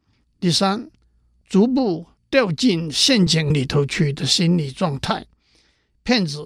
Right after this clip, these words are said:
会从礼貌性的招呼或者关怀性的问候开始，谈天说地，嘘寒问暖，逐步建立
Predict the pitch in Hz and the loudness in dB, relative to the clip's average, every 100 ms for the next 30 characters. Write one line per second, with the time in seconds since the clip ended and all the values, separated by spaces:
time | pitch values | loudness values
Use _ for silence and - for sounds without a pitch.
0 | - _ - 180 135 156 151 160 208 220 | -18 _ 0 2 2 2 2 2 0 0
1 | 151 151 185 165 - 160 147 135 196 185 | 2 4 4 4 4 2 2 0 2 2
2 | 170 226 226 - _ _ _ _ - 190 | 4 2 2 -6 _ _ _ _ 0 0
3 | 151 143 135 - - 208 151 175 233 175 | 0 -4 -8 -4 2 4 4 2 2 0
4 | 156 143 156 220 170 180 156 - 151 147 | 0 -4 2 4 4 2 -4 -8 -4 -2
5 | - 170 - - - _ _ - 156 170 | -4 -6 -16 -20 -20 _ _ -2 2 2
6 | 139 170 175 175 - 190 190 254 - _ | 2 2 2 -2 -4 -4 -4 -6 -8 _
7 | _ _ _ - - 180 139 147 160 165 | _ _ _ -10 0 2 2 0 -2 0
8 | 190 220 175 156 165 - _ _ _ _ | 2 2 2 0 -6 -14 _ _ _ _
9 | _ - 190 214 247 190 165 285 226 196 | _ 0 2 2 0 -2 -2 0 2 0
10 | 165 170 | -2 -8